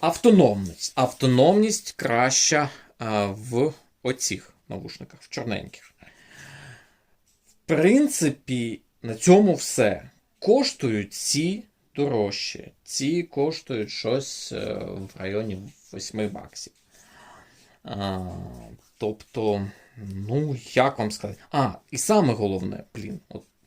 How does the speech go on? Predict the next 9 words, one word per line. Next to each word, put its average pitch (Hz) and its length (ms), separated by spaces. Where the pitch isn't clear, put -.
розказую, 147 460
розказую, 147 500
саме 147 300
головне — 120 640
це 123 160
все-таки, 113 1120
е, 95 280
їхня 110 440
фішка, 135 760